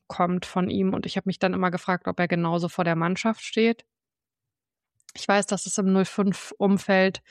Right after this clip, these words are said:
durchaus viele Fans gibt, denen das sehr, sehr weh tut, dass er weg ist. Ähm, ich weiß auch, dass es das, ähm, Urs Fischer jetzt zu Anfang erstmal nicht leicht gemacht hat, ähm,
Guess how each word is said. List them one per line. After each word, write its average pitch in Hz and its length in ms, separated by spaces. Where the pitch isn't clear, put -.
durchaus 214 380
viele 202 280
Fans 190 340
gibt, - 300
denen 180 180
das 175 220
sehr, 190 240
sehr 180 220
weh 202 120
tut, - 300
dass 220 140
er 208 120
weg 190 220
ist. - 260
Ähm, 180 360
ich - 160
weiß 175 180
auch, 180 80
dass - 220
es - 180
das, - 440
ähm, 170 480
Urs 185 200
Fischer 226 540
jetzt 190 400
zu - 160
Anfang 196 460
erstmal 180 380
nicht 190 280
leicht 185 440
gemacht 196 440
hat, - 240
ähm, 185 600